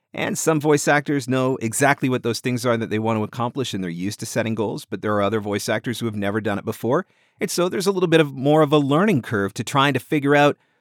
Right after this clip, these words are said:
what exactly are the things that you want to accomplish. What will make you feel successful at the end of the year if you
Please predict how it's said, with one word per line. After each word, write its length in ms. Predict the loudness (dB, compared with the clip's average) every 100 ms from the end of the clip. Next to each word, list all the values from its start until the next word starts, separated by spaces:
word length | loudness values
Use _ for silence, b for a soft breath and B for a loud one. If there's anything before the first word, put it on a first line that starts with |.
| _ _ _ -8
what 240 | 2 2
exactly 420 | 4 2 2 6
are 120 | 4
the 80 | 4
things 280 | 0 0 0
that 120 | 0
you 100 | -2
want 160 | 0 0
to 80 | -2
accomplish. 520 | -4 -8 -6 -10 -8
What 300 | 2 2 2 _
will 180 | 0 2
make 400 | 2 0 -2 -4
you 100 | -6
feel 300 | -2 -2 0
successful 640 | -2 -4 -2 -2 -4 -6
at 80 | -4
the 120 | -4
end 120 | -2
of 80 | -2
the 80 | -2
year 200 | 0 0
if 120 | 0
you 140 | -4